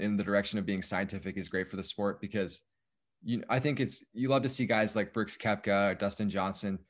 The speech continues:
guys that go up there and just, they swing the club, they hit the ball, they're confident, and they showcase all their talent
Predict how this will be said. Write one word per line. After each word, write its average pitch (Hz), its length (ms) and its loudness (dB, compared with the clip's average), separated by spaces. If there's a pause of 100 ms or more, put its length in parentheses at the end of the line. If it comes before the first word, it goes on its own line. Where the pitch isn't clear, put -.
(200)
guys 120 200 4
that 127 80 2
go 113 160 2
up 113 160 2
there 110 180 6
and 101 100 2
just, 98 200 -4 (200)
they 110 80 0
swing 127 280 0
the 110 80 2
club, 82 260 -2
they 90 80 -2
hit 110 160 -4
the 117 80 0
ball, 98 260 4
they're 95 120 -2
confident, 98 580 -2 (280)
and 110 120 2
they 104 80 4
showcase 107 480 0
all 98 140 4
their 98 100 0
talent 92 420 -4